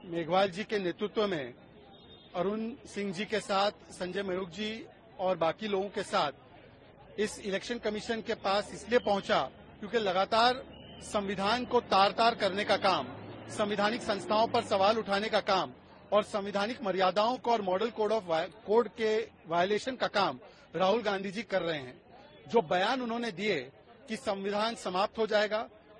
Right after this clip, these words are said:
इलेक्शन कमीशन के चेताए जाने के बाद भी वो झूठे बयान, ऐसे बयान जिससे कि लोगों के बीच में वैमनस्य बढ़े, महाराष्ट्र बनाम गुजरात,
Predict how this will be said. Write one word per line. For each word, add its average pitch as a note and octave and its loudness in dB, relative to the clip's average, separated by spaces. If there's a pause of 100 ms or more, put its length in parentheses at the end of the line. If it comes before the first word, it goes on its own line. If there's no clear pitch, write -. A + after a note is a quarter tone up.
इलेक्शन G#3+ -2
कमीशन A3+ -6
के B3+ -6
चेताए G#3+ -2
जाने A3 -4
के A3 -4
बाद F3+ 0
भी A3+ -2
वो A3+ 0
झूठे F3 -4
बयान, G#3+ 2 (400)
ऐसे F#3+ 2
बयान A3 0
जिससे G3+ -4
कि A#3 -6
लोगों F#3 -4
के A3 -4
बीच G#3 -8
में A3+ -4
वैमनस्य F#3+ -4
बढ़े, G#3+ -2 (520)
महाराष्ट्र F#3 0
बनाम G#3+ -2
गुजरात, G3+ 0